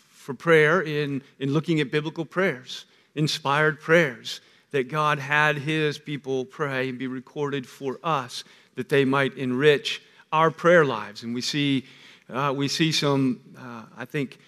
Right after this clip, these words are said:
different priorities than we often exhibit in our own prayer lives. And so my hope has been as we, as we dig into, uh, into these prayers,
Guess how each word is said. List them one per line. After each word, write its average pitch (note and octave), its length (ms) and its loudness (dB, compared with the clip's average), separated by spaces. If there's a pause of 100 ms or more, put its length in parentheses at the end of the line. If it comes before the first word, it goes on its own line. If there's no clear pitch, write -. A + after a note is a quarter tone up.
(200)
different F3 340 6
priorities D3+ 720 0
than C#3 180 0
we E3+ 160 0
often C#3+ 420 -6
exhibit C#3 420 -4
in C#3 120 -2
our C#3 140 -2
own D#3 160 0
prayer C#3+ 260 2
lives. C#3 380 -2
And C3 100 -4
so D3 100 -8
my C3+ 140 -4
hope C#3 260 -2
has B2 140 -6
been C#3 320 0
as B2+ 140 -6
we, C3+ 260 -4 (500)
as A#2+ 120 -16
we C#3+ 100 0
dig C#3+ 340 0
into, C#3 840 2
uh, B2 300 -2
into C#3 440 -4 (300)
these D#3 260 0
prayers, A#2 540 -10